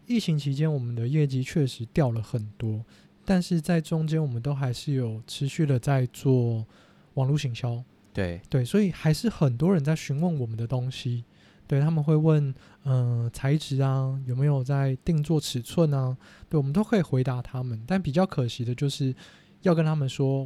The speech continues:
Speaker 1: 我们可能疫情稳定之后才可以来我们店面看，参观。
Speaker 2: 那有没有直接跳过这一段直接成交的啊？你告诉我完规格，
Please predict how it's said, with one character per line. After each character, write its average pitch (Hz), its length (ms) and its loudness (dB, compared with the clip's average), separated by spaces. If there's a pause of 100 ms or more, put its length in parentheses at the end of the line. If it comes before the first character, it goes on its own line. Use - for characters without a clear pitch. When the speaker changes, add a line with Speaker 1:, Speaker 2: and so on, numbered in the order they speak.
Speaker 1:
我 123 60 -6
们 123 180 -2
可 127 140 -4
能 113 260 -2 (360)
疫 196 100 4
情 156 180 2
稳 131 200 4
定 160 160 4
之 147 140 -2
后 131 300 0 (640)
才 135 140 0
可 151 140 0
以 143 80 4
来 123 160 -2
我 123 80 -4
们 117 160 -6
店 139 160 -2
面 127 300 -6 (120)
看， 127 240 -4 (260)
参 139 240 -4
观。 131 300 -2 (160)
Speaker 2:
那 160 120 0 (180)
有 110 100 0
没 117 100 0
有 143 120 2
直 - 200 -10
接 120 140 0
跳 117 200 4
过 104 140 0
这 101 120 0
一 98 60 2
段 95 140 0
直 90 140 -12
接 95 120 -4
成 82 260 -8
交 - 240 -10
的 - 100 -10
啊？ - 160 -18
你 110 160 -6
告 139 160 2
诉 127 160 0
我 98 120 2
完 92 200 -2
规 101 220 -2
格， - 300 -8